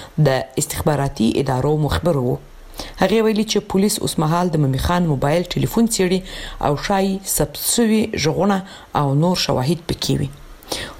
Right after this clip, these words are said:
خو د زریمه تر دې خبرو یوه ورځ مخکې د ممی خان خپلوانو یوه ویډیو خپره کړه او د هغه د قتل پړه یې پر غاړه واخیسته. داسې انګیرل کیږي چې ښایي په دې ډول هڅې کیږي چې د رمضان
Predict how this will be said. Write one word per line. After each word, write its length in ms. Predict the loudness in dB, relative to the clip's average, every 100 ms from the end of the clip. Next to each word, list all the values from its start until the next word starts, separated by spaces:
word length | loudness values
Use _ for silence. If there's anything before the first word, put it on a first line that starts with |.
| 2
خو 120 | 4 2 0 0
د 200 | 2 2 0
زریمه 320 | 0 2 2 2 0
تر 100 | -2 0
دې 120 | -2
خبرو 340 | -2 0 2 2
یوه 160 | 2 0
ورځ 240 | 0 -2
مخکې 200 | -2 -2 0
د 80 | 0
ممی 160 | 0
خان 180 | 0 -2 -2
خپلوانو 440 | 0 0 2 0 -2 -10 -10 -2
یوه 140 | 2 2 0
ویډیو 320 | 0 2 2
خپره 240 | 0 -4 -4
کړه 80 | -2 -2
او 80 | -2
د 80 | -2
هغه 220 | 0 -2
د 100 | -2 -4
قتل 260 | -2 -2 -2
پړه 120 | 0 0
یې 80 | -2
پر 100 | -2 0
غاړه 160 | 0 0
واخیسته. 380 | -2 -6 -6 -6 -6 -16 -20 -12 -10 -10 -2 2
داسې 200 | 2 4 2
انګیرل 280 | 4 0 0
کیږي 240 | 0 0 -2
چې 60 | -2 0
ښایي 220 | 0 0
په 60 | 0 -2
دې 80 | 0
ډول 180 | 0 0 0
هڅې 200 | -2 -4 -2
کیږي 220 | 0 0 0
چې 80 | 0 -2 -14 -16 0 2
د 160 | 2 2
رمضان 400 | 0 0 0